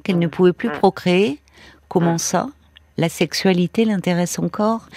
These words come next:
Speaker 1: C'est jamais dit comme ça. Mais à travers ce que l'on entend, et on, on l'a vu, je dis souvent, avec l'exemple, bah, du couple présidentiel,
Speaker 2: Hum,
Speaker 1: il y a
Speaker 2: hum,
Speaker 1: eu des
Speaker 2: hum,
Speaker 1: choses, euh,
Speaker 2: hum, hum, hum.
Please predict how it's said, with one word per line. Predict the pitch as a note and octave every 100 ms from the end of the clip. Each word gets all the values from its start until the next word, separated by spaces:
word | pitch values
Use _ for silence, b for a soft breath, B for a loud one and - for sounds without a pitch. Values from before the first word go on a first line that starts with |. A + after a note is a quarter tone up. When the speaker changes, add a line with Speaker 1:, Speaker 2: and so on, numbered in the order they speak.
| B B
Speaker 1:
C'est | - G#3
jamais | F#3 G3 F3
dit | D3+ D#3+
comme | - F3
ça. | E3+ G3+ F#3+ E3+ _ - B B B B
Mais | F#3+ G3+ G3 - _ -
à |
travers | D#3 - B3+ A#3 A#3+ G#3 -
ce | -
que | -
l'on | F3 E3 D#3
entend, | D3+ D3+ - F#3 A3 D4 B B B B
et | E3 D#3+
on, | C#3+ D3 F#3
on |
l'a | E3 D#3
vu, | C#3 E3 F3+ E3
je | C#3 C3+
dis | C3
souvent, | C3 - E3+ C#3
avec | B2 C#3
l'exemple, | C#3+ C#3 C3 D#3+ D#3 -
bah, | B2+ A2
du | B2 C3
couple | - F3 D3
présidentiel, | - D3+ B2+ C#3+ C#3+ - - A#3 A3 C3+ B B
Speaker 2:
Hum, | A#3
Speaker 1:
il | -
y |
a | C#4+
Speaker 2:
hum, | D3
Speaker 1:
eu |
des | C#3
Speaker 2:
hum, | C#3+
Speaker 1:
choses, | - F#3+ F#3 D#3+ C#3
euh, | B2+ A#2+ B B B B
Speaker 2:
hum, | G#3 C4 G3+ C4+ - _ -
hum, | C#4+
hum. | A#3